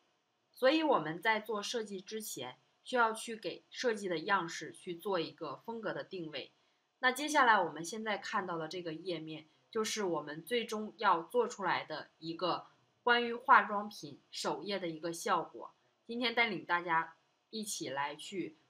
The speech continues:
把顶部的导航来进行实现。首先我们在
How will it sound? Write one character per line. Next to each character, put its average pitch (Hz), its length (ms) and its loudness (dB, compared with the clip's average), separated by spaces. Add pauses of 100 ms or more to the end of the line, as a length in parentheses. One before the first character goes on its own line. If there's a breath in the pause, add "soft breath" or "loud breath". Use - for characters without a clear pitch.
(100)
把 143 380 4
顶 160 260 -2
部 190 160 -8
的 151 300 -2
导 147 160 4
航 151 340 -8 (140)
来 156 180 -2
进 180 180 -10
行 156 220 -10
实 147 220 -10
现。 147 300 -6 (1800 soft breath)
首 214 160 -4
先 285 240 10
我 254 100 10
们 175 240 0
在 190 440 8